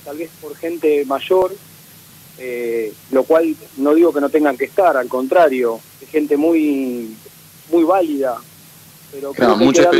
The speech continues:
Speaker 2: experiencia.
Speaker 1: también lugar a la gente joven, con ideas novedosas, tratar de innovar,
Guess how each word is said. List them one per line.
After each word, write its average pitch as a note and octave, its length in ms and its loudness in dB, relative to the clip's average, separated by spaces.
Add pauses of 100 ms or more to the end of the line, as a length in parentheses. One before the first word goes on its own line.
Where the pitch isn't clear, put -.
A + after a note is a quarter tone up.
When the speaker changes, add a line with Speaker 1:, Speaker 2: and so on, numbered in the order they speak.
Speaker 2:
experiencia. C#3 120 2
Speaker 1:
también E3 260 0
lugar E3 340 2 (180)
a C#3+ 80 -12
la C#3+ 80 -10
gente D#3 280 -4
joven, F#3 500 0 (480)
con C3+ 180 -12
ideas C#3+ 340 -2 (180)
novedosas, D#3+ 720 0 (800)
tratar D3 340 -4
de C#3+ 60 -2
innovar, D3 500 2